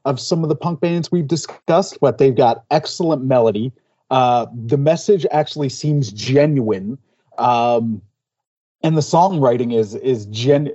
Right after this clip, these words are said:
like, generally tight. They're, if I think of, like, what a good modern punk band is, I, I think them, 'cause they also have some of the pop sensibilities that some of the other, like, some pop punk bands have.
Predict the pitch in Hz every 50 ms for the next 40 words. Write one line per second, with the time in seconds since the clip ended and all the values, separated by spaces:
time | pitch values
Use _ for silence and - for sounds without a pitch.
0 | - 127 127 127 120 117 120 107 110 131 131 139 143 127 127 117 110 110 104 -
1 | - 131 160 101 90 - - - 104 107 127 131 135 131 131 123 113 120 - _
2 | _ _ _ _ _ _ _ _ - - 160 147 196 - - 170 156 170 151 120
3 | 143 135 120 104 113 120 127 147 139 - - 135 123 113 110 110 139 139 143 131
4 | 120 131 123 127 131 120 117 113 110 110 - - 170 175 147 - 127 113 107 104
5 | 101 104 101 98 98 98 92 - - - - 123 120 110 117 - - - - 120
6 | 131 - 127 113 107 101 117 156 175 120 101 98 95 95 - _ _ _ - 151
7 | 127 170 165 175 165 156 - 165 151 156 - 117 - - 151 139 113 117 113 -
8 | 135 131 135 - - - - 139 120 - 127 104 131 147 156 151 127 120 113 113
9 | 110 - - 117 107 104 - - - 135 123 120 113 110 117 117 113 113 107 -
10 | - - _ 143 135 120 104 - - - 139 117 110 113 - 139 131 117 - 135
11 | - - - 180 175 143 - 113 107 107 101 - 120 107 101 101 101